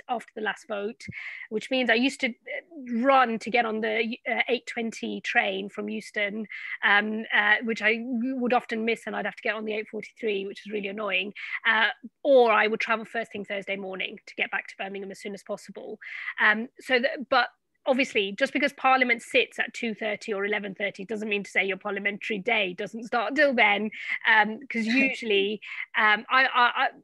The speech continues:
Speaker 1: when I first started, I was kind of doing nine A Ms, and then I thought, "Why am I killing myself? Because I'm still gonna be sitting at my desk at eleven o'clock at night, and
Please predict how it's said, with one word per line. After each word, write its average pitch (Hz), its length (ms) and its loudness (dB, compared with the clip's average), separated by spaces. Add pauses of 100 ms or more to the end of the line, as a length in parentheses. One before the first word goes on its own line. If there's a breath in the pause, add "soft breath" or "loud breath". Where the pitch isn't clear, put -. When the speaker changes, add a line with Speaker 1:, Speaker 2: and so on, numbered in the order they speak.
(300)
Speaker 1:
when 269 200 2
I 254 80 8
first 294 220 6
started, 254 340 4
I 202 60 2
was 208 100 -2
kind 233 200 0
of 208 60 -4
doing 214 200 2
nine 208 240 4
A 208 260 0
Ms, 196 160 -8
and 208 140 -6
then 214 80 -4
I 208 160 -4
thought, 202 200 -6
"Why 214 120 0
am 214 100 -6
I 190 80 -2
killing 202 300 -6
myself? 180 420 -4
Because 196 200 -6
I'm 202 100 -6
still 220 180 -6
gonna 202 160 -6
be 196 140 -8
sitting 208 320 -8
at 190 100 -6
my 202 160 -8
desk 208 380 -6
at 196 160 -4
eleven 202 260 -6
o'clock - 300 -12
at - 60 -14
night, 202 360 -6
and 202 180 -6